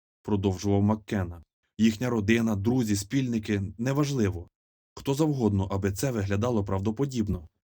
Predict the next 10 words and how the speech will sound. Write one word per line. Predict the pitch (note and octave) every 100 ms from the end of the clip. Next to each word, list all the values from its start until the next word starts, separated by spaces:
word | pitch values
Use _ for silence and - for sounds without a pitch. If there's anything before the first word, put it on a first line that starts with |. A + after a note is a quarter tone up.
| _ _
Чорт | - C3+ A#2+
забирай, | C#3 C3+ B2+ G2 E2+ D#2+ _
та | A2+
якщо | A2+ A2 - A#2+
сказати, | - B2 B2 G#2 G2
що | - - G#2
про | A2+
них | A#2+ G#2+
попіклувався | - A#2+ G#2+ A2 A#2 A#2 A2+ G2+ G2+
Санта-Клаус, | G2 G#2 G#2 G2+ B2 C3 F#2 E2+ -